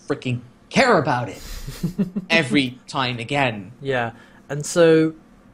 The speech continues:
Speaker 2: what Farscape does is it's just, I d-, it, it is, it's smaller stories about
Speaker 1: Mm.
Speaker 2: this group of people, and it's not about, it, it's,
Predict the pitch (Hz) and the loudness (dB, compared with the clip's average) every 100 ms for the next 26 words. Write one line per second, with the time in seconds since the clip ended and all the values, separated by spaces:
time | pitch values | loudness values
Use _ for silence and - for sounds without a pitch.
0 | - - 151 175 175 - 165 165 - 131 | -20 -20 -4 -2 -2 0 2 2 2 -4
1 | 131 131 117 117 117 - 135 - - - | -2 -4 -4 -8 -12 -12 -12 -12 -12 -10
2 | 117 - - - - - _ _ _ _ | -10 -10 -18 -20 -20 -20 _ _ _ _
3 | - - - - 175 160 - - - _ | -20 -20 -10 -6 -4 -6 -10 -16 -20 _
4 | _ _ _ - - - - 175 175 135 | _ _ _ -20 -16 -10 -2 2 2 0
5 | 135 - - 160 160 143 156 156 139 131 | -4 -6 0 4 6 4 2 2 2 0
6 | 120 - - - 139 135 135 139 143 - | -4 -10 -12 -12 -4 -2 -2 -4 -6 -2
7 | 156 - 120 - 139 131 123 110 - - | -2 -2 -6 -6 -6 -2 -2 -4 -12 -20
8 | _ _ _ _ _ - 151 135 127 - | _ _ _ _ _ -8 -6 -6 -8 -8
9 | 143 131 120 117 117 120 117 - - - | -4 -2 -4 -4 -4 -4 -6 -10 -20 -20
10 | - 151 - 151 156 - | -16 -14 -12 -12 -10 -12